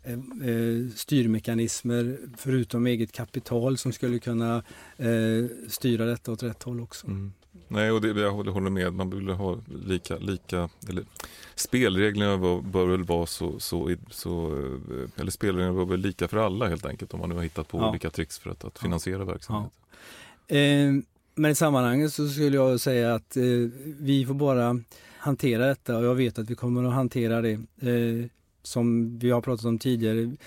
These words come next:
Speaker 1: Eh, vi har tagit in fyrtiotre miljoner eg-, eh, externt kapital under de tidigare tre åren.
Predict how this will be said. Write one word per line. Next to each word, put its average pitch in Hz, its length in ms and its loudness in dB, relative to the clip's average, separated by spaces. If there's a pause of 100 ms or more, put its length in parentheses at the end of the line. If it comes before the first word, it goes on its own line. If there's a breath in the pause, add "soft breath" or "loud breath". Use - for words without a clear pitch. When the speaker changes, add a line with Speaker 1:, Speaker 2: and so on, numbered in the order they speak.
(400 loud breath)
Speaker 1:
Eh, 135 100 0
vi 117 380 4
har 123 60 4
tagit 123 300 0
in 120 160 2
fyrtiotre 120 480 -2
miljoner 117 400 2
eg-, 113 320 -2
eh, 127 220 2
externt 117 380 0
kapital 113 500 -2
under 113 320 0
de 113 500 2
tidigare 110 420 2
tre 117 280 0
åren. 107 440 0